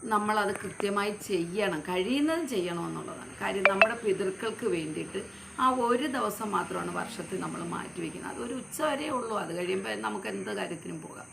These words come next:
വിദേശത്തൊക്കെ നിൽക്കുന്നവർക്കൊന്നും സാധിച്ചെന്ന് വരത്തില്ല. ആ, എന്നാലും അവരുടെ കയ്യിൽ നിന്ന് സാമ്പത്തികം കിട്ടുമെങ്കിൽ വീട്ടിലുള്ള രക്ഷകർത്താക്കൾക്ക്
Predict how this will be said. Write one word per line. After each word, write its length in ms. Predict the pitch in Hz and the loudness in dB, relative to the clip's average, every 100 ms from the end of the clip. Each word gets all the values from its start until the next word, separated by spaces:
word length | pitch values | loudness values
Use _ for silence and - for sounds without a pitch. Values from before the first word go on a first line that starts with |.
| - - - - - - | -18 -18 -18 -16 -8 -2
വിദേശത്തൊക്കെ 680 | 170 185 185 190 190 175 | 2 4 2 0 -2 0
നിൽക്കുന്നവർക്കൊന്നും 680 | 185 180 190 185 180 190 190 | 0 0 0 0 0 0 0
സാധിച്ചെന്ന് 560 | 190 190 175 165 196 190 | 0 0 0 -2 -2 0
വരത്തില്ല. 400 | 175 160 180 190 220 - - - - - - | -2 -2 -4 -4 -10 -14 -16 -16 -14 -12 -2
ആ, 280 | 220 226 - | 2 4 4
എന്നാലും 580 | 240 233 240 226 233 262 | 2 6 6 6 4 2
അവരുടെ 340 | - 208 220 233 | 4 4 2 2
കയ്യിൽ 280 | 220 214 220 | 2 2 0
നിന്ന് 160 | 220 233 | -4 -4
സാമ്പത്തികം 600 | 226 202 202 196 214 214 | 2 4 4 2 0 0
കിട്ടുമെങ്കിൽ 400 | 190 214 214 233 | -2 -2 -2 0
വീട്ടിലുള്ള 540 | 214 202 208 208 104 | 0 0 -2 0 0
രക്ഷകർത്താക്കൾക്ക് 880 | 196 98 104 101 - - - 196 | -2 -2 -4 -4 -4 -4 -4 -4